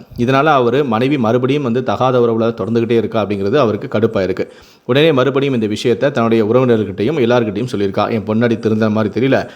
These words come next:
அவ ரொம்ப நேரமா வந்து திரும்பவும் அவன் காதலனோட தான் பேசிக்கிட்டு இருக்கா" அப்படிங்கிற மாதிரி விஷயத்த சொல்லியிருக்காங்க. இதனால தான் திடீர்னு வீட்டுக்கு வந்த, அ, அவருடைய கணவர் வந்து ராஜலட்சுமி கிட்ட வந்து சண்டை போட்டிருக்காரு. அந்த நிலையில தான், வாக்குவாதம் முற்றிய நிலையில தான் ராஜலட்சுமியை வந்து,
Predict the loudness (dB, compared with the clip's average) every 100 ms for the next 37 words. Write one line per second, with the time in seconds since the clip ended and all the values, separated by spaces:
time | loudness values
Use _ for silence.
0 | -20 -4 0 2 0 0 -2 0 -2 -2
1 | 0 0 0 -2 0 0 -2 0 0 2
2 | 0 -2 -2 -2 -2 -4 -4 0 0 0
3 | -2 -2 0 0 0 -2 -4 -4 -4 -2
4 | -4 -4 -6 -14 -20 -18 -2 2 2 2
5 | 0 -2 -4 -8 -4 0 2 2 0 0
6 | 0 0 0 0 2 2 2 0 -4 -8
7 | -6 -4 -2 0 0 0 2 2 2 2
8 | 2 0 -4 -4 -6 -6 -6 -2 0 -2
9 | -2 -2 -2 -4 -4 0 2 0 -2 -20
10 | -8 0 2 4 4 2 2 2 0 0
11 | -2 -2 -2 -4 -6 -6 -4 -4 -2 -2
12 | 0 0 2 0 -2 -2 -4 -4 -2 -2
13 | -4